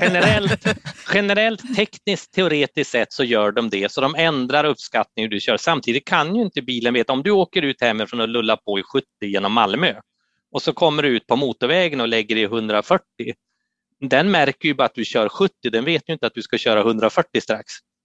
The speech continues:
Speaker 2: Ja.
Speaker 1: Och när du kör hundrafyrtio, då ökar ju förbrukningen. Så någonstans, den kan ju bara gissa baserat på hur du var förut. <laughs>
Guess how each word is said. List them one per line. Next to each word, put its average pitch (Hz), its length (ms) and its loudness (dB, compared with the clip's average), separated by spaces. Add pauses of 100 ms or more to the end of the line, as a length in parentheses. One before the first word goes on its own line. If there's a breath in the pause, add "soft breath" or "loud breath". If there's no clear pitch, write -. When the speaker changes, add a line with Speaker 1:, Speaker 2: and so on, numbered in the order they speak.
(240)
Speaker 2:
Ja. 123 160 0
Speaker 1:
Och 143 100 0
när 135 100 4
du 131 100 2
kör 131 120 2
hundrafyrtio, 127 600 0
då 123 100 0
ökar 135 280 0
ju 110 60 0
förbrukningen. 127 500 0
Så 147 80 -4
någonstans, 147 420 0
den 135 120 -6
kan 170 320 0
ju 196 100 0
bara 156 220 2
gissa 127 500 -2
baserat 107 540 0
på 117 80 -2
hur 107 80 2
du 110 120 -4
var 98 240 2 (460)
förut. 156 440 2 (180)
<laughs> 131 100 -2